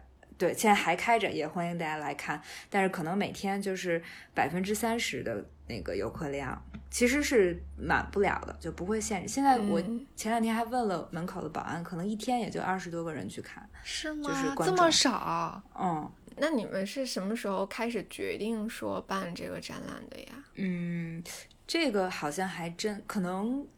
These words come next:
Speaker 1: 应该也就是三月份左右。
Speaker 2: 也就两个月的时间，就是策展，然后布展，整个完成。
Speaker 1: 对，差不多。嗯，因为我记得当时，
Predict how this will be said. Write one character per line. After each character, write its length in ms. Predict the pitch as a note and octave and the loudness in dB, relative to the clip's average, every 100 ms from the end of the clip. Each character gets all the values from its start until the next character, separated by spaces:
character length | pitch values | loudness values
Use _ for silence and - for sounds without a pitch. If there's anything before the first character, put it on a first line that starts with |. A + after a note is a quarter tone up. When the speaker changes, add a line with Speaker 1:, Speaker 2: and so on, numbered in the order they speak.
| - - - - | -20 -20 -18 -2
Speaker 1:
应 260 | B3 C4 | 2 4
该 200 | C4 B3+ | 8 8
也 380 | B3+ G3+ A2+ F2 | 8 4 2 0
就 240 | - G#3 | 0 0
是 220 | G3 - E3+ | 0 -4 -6
三 340 | - F#3 F3+ | -4 -4 -2
月 160 | F3+ D3 | -2 -2
份 220 | D3 C#3+ | -4 -6
左 200 | C#3+ - | -4 -4
右。 320 | G#2 G#2+ - - - - - - - - - - | -4 -6 -8 -14 -20 -20 -20 -20 -20 -20 -20 -4
Speaker 2:
也 140 | G#3+ | 0
就 100 | A#3 | 2
两 260 | G#3+ G3 G3+ | 4 4 4
个 60 | |
月 160 | G3+ A3+ | 4 6
的 100 | G3 | 4
时 200 | - - | 2 -2
间， 260 | F#3+ F3+ | 0 0
就 160 | F#3+ F#3+ | 0 -2
是 100 | F3+ | -4
策 360 | F3 - B3 G#3 | -6 -4 0 0
展， 220 | - G2 - | 0 -2 -4
然 100 | F#3+ | -4
后 80 | G3 | -4
布 320 | G3+ A3 G3+ | -2 0 0
展， 200 | - E2 - - - - - - | -2 -6 -8 -12 -14 -16 -16 -8
整 160 | G3 | -4
个 160 | F#3 G#3 | 0 2
完 260 | F#3+ D#3+ G#3 | 2 0 -6
成。 200 | - - - | -8 -10 -4
Speaker 1:
对， 240 | - F3+ D3+ - - - - | 2 4 2 -4 -14 -20 -14
差 160 | - A#3+ | 4 6
不 100 | F#3 | 6
多。 400 | F3+ F3+ F3 F#3+ - - - | 2 0 0 -6 -16 -20 -6
嗯， 180 | A3 G#3 - - | -2 -2 -4 -8
因 160 | - D4 | 2 4
为 120 | C#4+ - | 4 6
我 140 | G3 | 4
记 160 | F#3 C4+ | 4 6
得 140 | A#3+ | 6
当 260 | A3 A3+ A#3+ | 6 4 2
时， 500 | - E3+ D#3+ E3 | -2 -2 0 -2